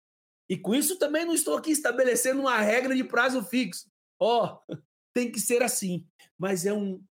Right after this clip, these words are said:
uma maneira de você e eu olharmos para o modelo de Jesus e dos apóstolos e vermos assim: é altamente desafiador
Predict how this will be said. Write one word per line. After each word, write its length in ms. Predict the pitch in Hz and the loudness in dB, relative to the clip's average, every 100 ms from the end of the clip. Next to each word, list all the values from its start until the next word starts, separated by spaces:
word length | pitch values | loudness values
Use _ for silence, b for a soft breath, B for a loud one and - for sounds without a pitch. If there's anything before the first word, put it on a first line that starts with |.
| _ | _
uma 100 | 180 | -4
maneira 560 | 202 196 160 165 202 185 | -2 -2 -2 -2 0 0
de 80 | 160 | -4
você 380 | 151 147 - 151 | -6 -6 -4 -2
e 100 | 160 | 0
eu 120 | 175 | 0
olharmos 580 | 175 165 208 214 196 - | 0 0 0 0 -4 -6
para 160 | 196 | -8
o 20 | |
modelo 380 | 175 165 170 180 | -6 -2 -2 -2
de 80 | 151 | -4
Jesus 380 | 151 147 180 156 | -6 -4 -4 -6
e 60 | |
dos 140 | 151 143 | -8 -6
apóstolos 600 | 135 - 175 175 165 - _ b b - | -6 -2 -2 -2 -6 -8 _ b b -4
e 120 | 185 | 0
vermos 360 | 185 202 170 | 2 0 -2
assim: 440 | 170 - 185 165 - _ - | -2 -2 -2 -4 -8 _ -4
é 140 | 180 | -2
altamente 1040 | 165 190 196 190 180 151 147 175 175 - 147 | 2 2 2 0 -2 0 0 0 0 -4 -6
desafiador 1300 | 135 190 156 156 143 - 180 156 131 147 156 147 | -2 -2 0 -2 -2 -2 0 0 0 0 2 0